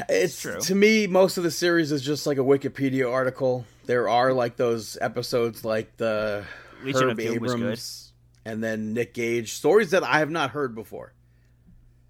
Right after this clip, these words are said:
Speaker 1: I did not need
Speaker 2: Mm-hmm.
Speaker 1: to hear the stuff with Jake Roberts' family. I think that's just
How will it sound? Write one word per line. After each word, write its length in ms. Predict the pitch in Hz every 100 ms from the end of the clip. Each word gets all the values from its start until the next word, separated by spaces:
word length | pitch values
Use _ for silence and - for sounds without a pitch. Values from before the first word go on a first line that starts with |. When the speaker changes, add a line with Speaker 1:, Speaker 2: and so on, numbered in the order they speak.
| _ _ _
Speaker 1:
I 60 | -
did 140 | 143 156
not 260 | 170 123
need 200 | 127 170
Speaker 2:
Mm-hmm. 80 | 135
Speaker 1:
to 40 | 127
hear 600 | 135 147 147 135 117 - _ _ _ _ _ _ _ _ _ _ _ _ _ _ _ _ _ _ _ _ 127
the 120 | 127 120
stuff 400 | - 143 127 -
with 240 | 120 107 - _ -
Jake 300 | - 123 120
Roberts' 460 | 113 110 101 101 -
family. 500 | 110 110 104 104 101
I 60 |
think 280 | 98 113 101
that's 240 | 113 107
just 340 | - 107 98